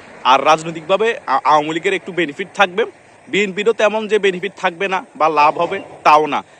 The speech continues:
বিএনপি লা-, লাভ হবে না, লস হবে না, বরং একটু ক্ষতি হতে পারে। কিন্তু অন্যান্য দলের যেসব স্বপ্ন আছে, যদি জামাতপন্থীরা যদি সামরিক অভ্যুত্থান ঘটায় তাদের লাভ হবে, আর আওয়ামী লীগ, আওয়ামী লীগপন্থীরা যদি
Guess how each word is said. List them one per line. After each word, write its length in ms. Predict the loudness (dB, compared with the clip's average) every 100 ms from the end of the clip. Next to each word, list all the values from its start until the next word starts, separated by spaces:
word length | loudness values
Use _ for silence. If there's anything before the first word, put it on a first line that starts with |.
| -12 -4
বিএনপি 500 | -4 -4 -6 -8 -4
লা-, 260 | 2 2 2
লাভ 180 | 2 2
হবে 220 | 2 0 -2
না, 100 | 0
লস 280 | 0 0
হবে 160 | -2 -4
না, 100 | -4
বরং 220 | -4 -6 -8
একটু 200 | -12 -14 -14 -20 -4
ক্ষতি 260 | -4 -2
হতে 200 | -6 -6
পারে। 220 | -4 -4 -6 -12
কিন্তু 200 | -14 -12 -12
অন্যান্য 480 | -8 -8 -6 -6 -6 -10 -20 -10 -2
দলের 280 | 0 0
যেসব 240 | -2 -6 -6
স্বপ্ন 340 | -6 -6 -2
আছে, 320 | -2 -2 -4 -6 -16 -20 -20 -14
যদি 320 | -8 -4 -4 -8 -14 -20 -14 -4
জামাতপন্থীরা 680 | -2 -2 -4 -6 -2 -2
যদি 240 | -2 -8 -12 -10
সামরিক 360 | -6 -6 -6
অভ্যুত্থান 380 | -8 -10 -10 -4
ঘটায় 240 | -4 -2 -2
তাদের 160 | -2
লাভ 180 | 2 2
হবে, 160 | 2 -2 -6 _
আর 100 | -10 -4
আওয়ামী 260 | -4 -2
লীগ, 120 | -8 -2
আওয়ামী 220 | -2 -2
লীগপন্থীরা 480 | -8 -8 -10 -6 -8
যদি 180 | -8